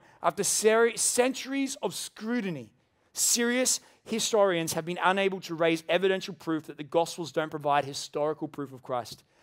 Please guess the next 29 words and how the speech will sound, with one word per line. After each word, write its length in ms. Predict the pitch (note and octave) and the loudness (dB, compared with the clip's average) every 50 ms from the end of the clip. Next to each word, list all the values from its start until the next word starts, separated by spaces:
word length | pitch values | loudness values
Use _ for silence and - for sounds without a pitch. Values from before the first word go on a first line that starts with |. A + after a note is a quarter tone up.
| _ - - _ | _ -20 -14 _
Historians 520 | - D#3+ - - F#3+ F#3+ F#3 F#3 F3+ D3 | -8 -8 0 4 4 6 6 4 0 -2
do 240 | B2+ - F#3+ F#3 F3+ | -6 -6 -6 -4 -4
see 160 | - - F#3 | -4 -4 -4
the 60 | E3+ | -4
Gospels 360 | D#3 - D#3+ C#3+ - - D3 C3+ - | -2 -2 -2 -2 -2 -6 -12 -10 -8
as 120 | C#3 C3+ B2 | -10 -10 -10
valuable 680 | B2+ C3 D3 C3+ C#3 D3 D3+ D3+ D3 D3+ D3+ D3 C#3+ - _ _ _ _ | -8 -4 -2 0 0 0 -2 -4 -6 -6 -8 -8 -10 -16 _ _ _ _
historical 800 | _ D3 C3+ - - - D3 C#3 C3+ C3+ B2+ - - C#3+ C3+ B2 - _ _ _ _ _ _ - | _ -12 -12 -10 -6 -4 -2 -2 -2 -2 -6 -8 -10 -10 -10 -12 -16 _ _ _ _ _ _ -10
texts." 500 | - A#2 A2 - - - - - - - _ _ _ _ _ _ _ _ _ _ _ _ _ _ _ _ _ _ | -8 -8 -8 -8 -10 -12 -12 -12 -14 -16 _ _ _ _ _ _ _ _ _ _ _ _ _ _ _ _ _ _
My 160 | - D#3 E3 F3+ | 0 4 6 8
argument 400 | F#3+ F#3+ G3 F3+ F#3 F3+ E3 D#3+ | 8 8 6 6 2 -4 -4 -6
would 100 | D#3 D3 | -4 -4
be, 120 | E3 D#3+ | -4 -2
friends, 280 | - - D#3+ D3 D3 D#3 | 0 0 -2 0 0 -2
anyone 280 | D3+ E3 E3+ E3 D#3 | -2 0 0 0 0
that 100 | D3+ C#3+ | -2 0
doesn't 260 | C#3+ E3 E3 D3 D#3+ | 2 2 2 0 -2
believe 320 | C#3+ D3 D3 D3+ D#3 D3+ C#3 | -8 -8 -6 -6 -6 -6 -6
the 60 | C#3+ | -6
Bible 300 | C3 D3 C#3+ D3 D3+ C#3+ | -4 0 0 0 0 -2
is 100 | C3+ D3 | -6 -8
a 20 | |
valuable 460 | C3+ C3+ C3+ C#3+ D3 C#3+ C#3+ C#3+ C#3+ B2 | -6 -4 -2 -2 -2 -2 -4 -8 -10 -12
historical 440 | C3+ B2+ - - C#3+ C#3 C3+ C3+ | -12 -12 -8 -6 -6 -6 -8 -10
text 380 | C3+ - D3 C#3 C3 - - - - | -10 -6 -4 -4 -4 -6 -10 -12 -4
has 280 | - D3 C#3 C#3+ C#3+ | -2 0 0 0 -2
not 180 | C#3+ B2+ C3+ - | -8 -12 -12 -12
studied 360 | - - B2+ B2 B2+ B2 A#2 | -12 -10 -8 -8 -8 -10 -12
history. 400 | - - A#2+ - - - A2 G#2+ | -14 -14 -14 -14 -14 -16 -18 -20